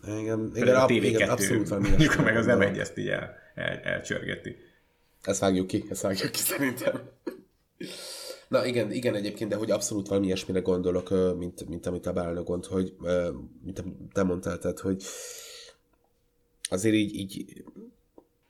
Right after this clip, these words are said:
Speaker 2: Hát, de,
Speaker 1: Ja.
Speaker 2: de, de, de, de nézzétek meg, tehát a Ra-, Rabics Peti is szerintem,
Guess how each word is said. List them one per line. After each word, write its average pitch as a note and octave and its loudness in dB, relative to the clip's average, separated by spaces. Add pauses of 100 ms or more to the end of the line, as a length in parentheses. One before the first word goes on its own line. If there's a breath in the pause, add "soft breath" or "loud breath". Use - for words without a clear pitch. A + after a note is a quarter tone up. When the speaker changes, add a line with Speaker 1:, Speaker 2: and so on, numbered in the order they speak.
(680)
Speaker 2:
Hát, - -10
de, D#3+ 2
Speaker 1:
Ja. D#3 -2
Speaker 2:
de, E3+ 4
de, - 6
de, G#3+ 0
de C#3 0
nézzétek C3 0
meg, G#2 0
tehát G2+ -2
a G2 0 (100)
Ra-, B2+ 2
Rabics C3 -2
Peti B2 0
is A#2+ 2
szerintem, A#2+ -2